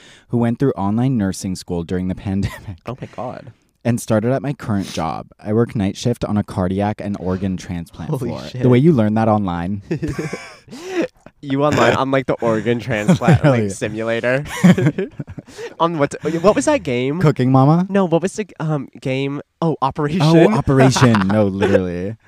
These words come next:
Speaker 1: I work night shift on a cardiac and organ <laughs> transplant floor.
Speaker 2: For some
Speaker 1: Last,
Speaker 2: reason.
Speaker 1: this was last November.
Speaker 2: Okay.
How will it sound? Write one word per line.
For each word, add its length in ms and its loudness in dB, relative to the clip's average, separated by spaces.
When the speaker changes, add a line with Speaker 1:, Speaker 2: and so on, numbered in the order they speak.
Speaker 1:
I 120 2
work 180 2
night 160 0
shift 320 -4
on 120 -2
a 40 0
cardiac 600 -4
and 180 -6
organ 480 0
<laughs> 80 -6
transplant 460 -4
floor. 320 -6
Speaker 2:
For 100 -10
some 100 -8
Speaker 1:
Last, 220 -2
Speaker 2:
reason. 240 -4
Speaker 1:
this 160 -2
was 160 -2
last 260 -2
November. 460 -8
Speaker 2:
Okay. 180 -10